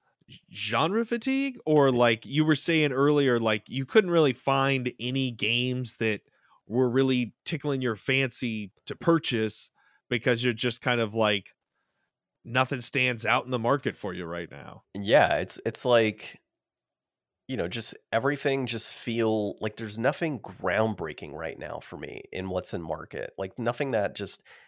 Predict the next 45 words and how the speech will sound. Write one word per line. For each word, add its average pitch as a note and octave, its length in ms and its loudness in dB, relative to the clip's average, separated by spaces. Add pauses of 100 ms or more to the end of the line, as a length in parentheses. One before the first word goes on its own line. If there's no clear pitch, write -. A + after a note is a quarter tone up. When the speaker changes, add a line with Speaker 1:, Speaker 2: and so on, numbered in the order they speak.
(500)
Speaker 2:
I G#2 120 2
see - 280 2
and G#2 80 6
I F#2+ 80 4
go, F2 320 -2
"That G#2 140 4
is G#2 120 -2
a G2+ 60 -2
must-have, F2 840 -2
must-play D#2+ 480 -6
game." C2+ 340 -12
Now, F#2+ 360 0
obviously, C#3 420 0
you G#2+ 80 -2
know, G#2 120 4
for F#2 140 -8
me, F2 240 -6
one F2+ 200 -4
of F2 60 -4
my F2 100 -6
favorite F2 300 -6
genres F2 540 -6
is, G2 180 -6
like, E2+ 160 -6
the F#2+ 80 -12
Dark F2 280 -4
Souls - 240 -2
style D2+ 300 -2
games, - 500 -12 (100)
right? D#2+ 220 -4
Like, E2 220 -8
I F2+ 80 -4
love F#2 320 -2
that G2+ 120 2
Speaker 1:
Mm-hmm. - 20 -6
Speaker 2:
genre. F#2 440 -2 (1200)
I'm F#2+ 260 0
seeking - 500 -2
other F#2 200 0
games F2 320 -4
like F2 240 -8
Wo G2+ 260 2
Long, F#2+ 340 4
for F#2+ 160 -8
example. F#2 640 -4